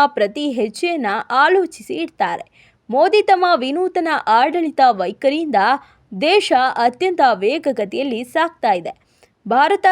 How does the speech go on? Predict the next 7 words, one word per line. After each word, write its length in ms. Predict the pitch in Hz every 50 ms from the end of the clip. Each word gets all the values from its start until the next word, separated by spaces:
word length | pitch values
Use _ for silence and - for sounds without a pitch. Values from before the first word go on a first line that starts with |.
| 370
ಎಷ್ಟು 360 | 330 294 294 - - 339 320
ಬಲಿಷ್ಠ 440 | 247 190 220 220 269 330 320 - - 370 339 311
ರಾಷ್ಟ್ರ 360 | 285 262 254 254 - - 254 247
ಅನ್ನೋದನ್ನ 480 | 233 202 202 202 208 202 247 285 311 285 247 254 269
ವಿಶ್ವಕ್ಕೆ 680 | 240 214 294 320 - - - 381 - _ - 254 254
ಗೊತ್ತಾಗುವಂತೆ 840 | 233 220 302 277 - _ - 339 330 269 220 220 190 185 185 254 277
ಮಾಡಿದ್ದಾರೆ. 880 | 311 330 330 302 247 226 190 - 190 175 - - - - _ _ _ _